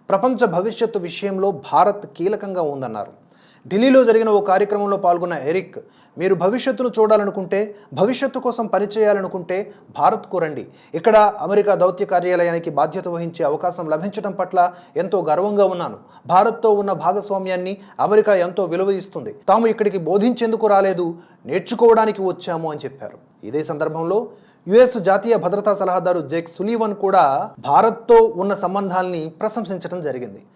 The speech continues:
ఇరు దేశాల భాగస్వామ్యం కొత్త శిఖరాలకు చేరిందని అన్నారు. సాంకేతికతతో పాటుగా భద్రత, ఇతర రంగాల్లో ఇరు దేశాల మధ్య సహకారం కొనసాగుతుందని తెలిపారు.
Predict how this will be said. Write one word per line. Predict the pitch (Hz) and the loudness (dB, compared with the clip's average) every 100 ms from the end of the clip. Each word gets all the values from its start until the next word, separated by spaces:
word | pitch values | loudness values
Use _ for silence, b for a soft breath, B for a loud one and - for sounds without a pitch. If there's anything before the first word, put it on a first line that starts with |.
| b b - | b b 0
ఇరు | 196 | 2
దేశాల | 220 233 233 220 | 8 6 6 2
భాగస్వామ్యం | 170 185 202 202 190 180 208 214 B B | 2 0 0 -4 -4 -4 -6 -10 B B
కొత్త | 196 202 | 0 0
శిఖరాలకు | 247 233 202 185 180 170 156 | -4 -4 0 2 2 -4 -6
చేరిందని | 156 175 170 156 | -4 -2 -4 -4
అన్నారు. | 147 139 135 - b b | -6 -6 -6 -14 b b
సాంకేతికతతో | - 202 240 240 240 220 214 | 0 2 2 -2 -2 -2 -2
పాటుగా | 196 180 175 180 | 0 0 0 0
భద్రత, | 175 156 175 202 196 160 | 0 -2 -2 0 0 -2
ఇతర | 151 208 | -2 0
రంగాల్లో | 190 180 175 165 156 | 0 2 2 2 0
ఇరు | 156 | -2
దేశాల | 175 190 185 180 | -2 -2 0 0
మధ్య | 175 151 170 | 0 -6 -8
సహకారం | - 147 160 175 170 | -4 -4 0 0 0
కొనసాగుతుందని | 165 151 170 208 208 170 165 | -6 -6 0 0 -2 -6 -8
తెలిపారు. | 139 107 104 | -8 -12 -14